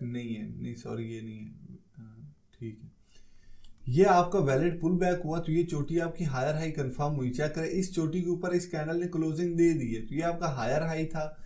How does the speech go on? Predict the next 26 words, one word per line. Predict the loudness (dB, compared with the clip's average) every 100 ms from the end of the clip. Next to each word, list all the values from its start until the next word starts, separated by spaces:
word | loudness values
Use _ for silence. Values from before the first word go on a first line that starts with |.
| -8 -6 0
ये | 6 8
आपका | 8 6 0
हायर | 4 4 2
लो | 0 -2
था, | -4 -10 -10 -10 -8 -10 -6
ठीक | -6 -4
है, | -8 -12 -14 -14 -14 -14
Sorry, | -8 -4 -4
अ, | -8 -16 -14 -12 -10 -12 -14 -14
ठीक | -12 -12
है, | -12 -20 -20 -20 -4
ये | 8 10
आपका | 10 4
higher | 0 4 2 2
low | 0 -2
point | -4 -6
था, | -10 -16 -20 _ -20 -6
तो |
यहाँ | 2 6
पर | 6 6
आपकी | 6 4 2
entry | 2 2 2
बन | 4 2
सकती | 0 -4 -4 -6
थी। | -6 -12 -16 _ 0
क्यों? | 4 4